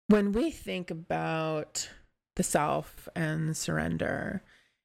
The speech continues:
and this idea of really attaching and holding on to our resentments, attaching and really holding on to our regrets.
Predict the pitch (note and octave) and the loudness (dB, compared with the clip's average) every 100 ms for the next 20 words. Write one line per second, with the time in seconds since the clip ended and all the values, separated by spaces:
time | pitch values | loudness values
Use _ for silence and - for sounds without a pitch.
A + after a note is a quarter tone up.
0 | _ E3+ E3 E3 D#3+ D#3+ D3+ - E3+ D#3+ | _ 2 4 2 0 -2 -4 -4 -4 0
1 | D#3+ D#3+ D#3+ E3 E3 D#3+ - - D#3 - | 2 2 0 -2 -2 -2 -6 -8 -10 -8
2 | - D#3+ D#3 E3 D#3 D#3 D3+ D#3 D3+ D#3 | -4 -2 -2 -2 0 -2 -2 -2 0 -2
3 | D3+ - D3+ D3+ - C#3+ C#3 B2+ - - | -2 -2 -2 -2 -2 0 0 -2 -4 -8
4 | - _ _ _ - E3 D#3 D3 C#3+ - | -16 _ _ _ 0 2 0 -2 -4 -4
5 | - - E3 - D#3 D3+ E3 D#3+ D#3 D#3 | -8 -6 -6 -2 -2 0 -2 -2 -2 0
6 | D#3 D#3 D#3 D#3 D#3 - D3+ D3+ - D3+ | 0 -2 -2 -2 -2 -2 -2 -4 -4 -4
7 | - B2+ D3 D#3+ - - - - - - | -2 -2 -2 -2 -4 -4 -6 -6 -8 -8
8 | - | -8